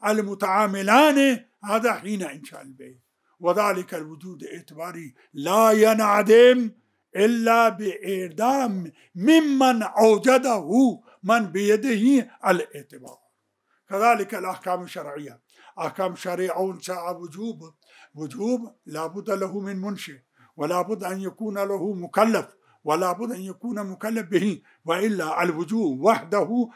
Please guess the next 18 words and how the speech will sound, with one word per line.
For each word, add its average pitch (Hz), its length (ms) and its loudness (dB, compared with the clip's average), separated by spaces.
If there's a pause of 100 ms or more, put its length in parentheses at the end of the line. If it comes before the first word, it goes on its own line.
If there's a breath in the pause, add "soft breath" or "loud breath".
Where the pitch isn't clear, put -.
(100)
لا 220 140 6
يوجد، 170 420 -2 (320)
مستحيل. 196 580 -4 (640)
فما 220 260 4
هو 262 640 2 (460)
المكلف؟ 196 640 0 (1200)
هذا 196 320 4
المكلف 220 520 -2
موجود، 226 760 -2 (640)
وهذا 151 520 -4
لم 202 240 -2
يكن 240 260 -4
موجودا 196 640 -6
وقد 175 260 -8
أنشئ 185 400 -6
الوجوب. 165 400 -14 (880 soft breath)
وكذلك، 208 960 2 (1700 loud breath)
بل 214 240 2